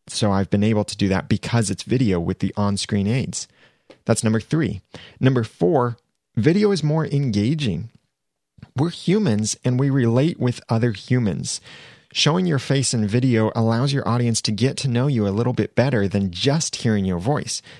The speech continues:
because they can see your expressions, read your emotions. They get to learn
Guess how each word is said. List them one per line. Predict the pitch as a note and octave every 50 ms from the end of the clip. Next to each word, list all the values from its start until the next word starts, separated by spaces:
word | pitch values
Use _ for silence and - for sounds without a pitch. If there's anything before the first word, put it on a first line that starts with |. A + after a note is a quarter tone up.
| -
because | - - - C3 A#2 G2
they | - A2+ A2
can | - A#2+ G#2+ -
see | - - - - - C3+
your | C#3 C#3+ C3 B2+ A#2 G#2
expressions, | F#2+ - - - - - F2+ D#2+ - - C2 E2+ E2 -
read | F2+ G#2 A2 B2 C3 B2
your | A#2 B2 A2
emotions. | G#2 G2 F#2+ F#2 F#2 - - G2+ G2+ F#2 - - - - - - -
They | C3+
get | A2+ C3 B2+ -
to | - A#2+
learn | B2 A2+ A2+ A2 A2+ A#2+ B2+ C3 C3 B2+ B2+ A#2+